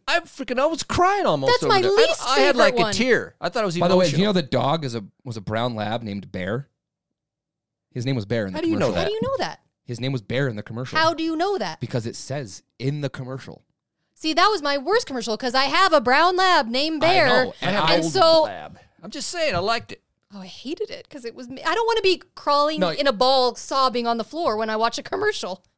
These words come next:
Speaker 3: There were some good ones
Speaker 1: I
Speaker 3: this
Speaker 1: still
Speaker 3: year.
Speaker 1: don't know what, I don't know what they sold,
Speaker 2: It
Speaker 1: so
Speaker 2: was
Speaker 1: it didn't
Speaker 2: for a dog food to keep your dog
Speaker 1: Oh, healthy?
Speaker 2: healthy.
Speaker 1: Okay.
Speaker 3: I mean, that was sad. That one was
Speaker 2: What
Speaker 3: rough.
Speaker 2: was your worst one?
Speaker 3: So there,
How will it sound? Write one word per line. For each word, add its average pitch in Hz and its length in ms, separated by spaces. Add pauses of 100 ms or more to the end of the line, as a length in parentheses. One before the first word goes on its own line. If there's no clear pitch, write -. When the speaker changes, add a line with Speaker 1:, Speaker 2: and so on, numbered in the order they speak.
(680)
Speaker 3:
There 247 120
were 339 100
some 269 160
good 196 160
ones 117 220
Speaker 1:
I - 20
Speaker 3:
this 117 120
Speaker 1:
still 185 180
Speaker 3:
year. 170 80
Speaker 1:
don't 139 80
know 139 60
what, 131 140 (100)
I 127 100
don't 151 300
know 135 80
what 131 180
they 117 100
sold, 127 380
Speaker 2:
It - 40
Speaker 1:
so - 60
Speaker 2:
was 120 100
Speaker 1:
it - 20
didn't - 160
Speaker 2:
for - 100
a 233 40
dog 233 440
food 165 480
to - 80
keep 233 260
your 220 80
dog 202 480 (420)
Speaker 1:
Oh, 147 140
healthy? 123 320
Speaker 2:
healthy. 190 400 (580)
Speaker 1:
Okay. - 280
Speaker 3:
I - 40
mean, 117 400 (120)
that 113 180
was 98 80
sad. 87 320
That 190 200
one 147 140
was 113 140
Speaker 2:
What 247 100
Speaker 3:
rough. 277 80
Speaker 2:
was 277 180
your 262 140
worst 262 340
one? 147 240 (300)
Speaker 3:
So 185 340
there, 160 180